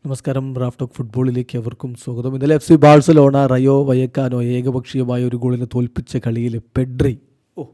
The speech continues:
എന്തൊരു പ്രകടനമാണ് അവൻ നടത്തിയത്. പെഡ്രീസ് മാസ്റ്റർ ക്ലാസ് എന്ന് തന്നെ വിശേഷിപ്പിക്കണം. കളിയിലെ കേമനായിട്ട് അവൻ തന്നെയാണ് തിരഞ്ഞെടുക്കപ്പെട്ടതും. ആ പെർഫോമൻസ് കണ്ട് എതിർ ടീമിൻ്റെ കോച്ച് പോലും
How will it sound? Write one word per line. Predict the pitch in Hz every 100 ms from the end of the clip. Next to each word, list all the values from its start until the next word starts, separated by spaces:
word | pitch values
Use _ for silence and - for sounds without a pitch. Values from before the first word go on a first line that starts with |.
| -
എന്തൊരു | 135 147 165 165 - -
പ്രകടനമാണ് | 123 120 185 151 127 117
അവൻ | 117 113
നടത്തിയത്. | 113 - - 117 117 - _ _ _ _ _ _
പെഡ്രീസ് | 127 123 131 120 -
മാസ്റ്റർ | 123 127 - 123
ക്ലാസ് | - 123 120 -
എന്ന് | 120 127
തന്നെ | 127 131
വിശേഷിപ്പിക്കണം. | 120 135 123 - 135 - 131 156 -
കളിയിലെ | 127 127 123 120 -
കേമനായിട്ട് | 123 135 131 127 113 -
അവൻ | 131 120
തന്നെയാണ് | 120 131 123 123 123
തിരഞ്ഞെടുക്കപ്പെട്ടതും. | 120 120 113 - 113 - - 104 - _ _ _ _ _ _ _ _
ആ | 151
പെർഫോമൻസ് | - 151 143 180 180 180 165 170
കണ്ട് | 160 147
എതിർ | 156 131 156 -
ടീമിൻ്റെ | 165 160 156
കോച്ച് | - 156 175 175 202
പോലും | 156 139 113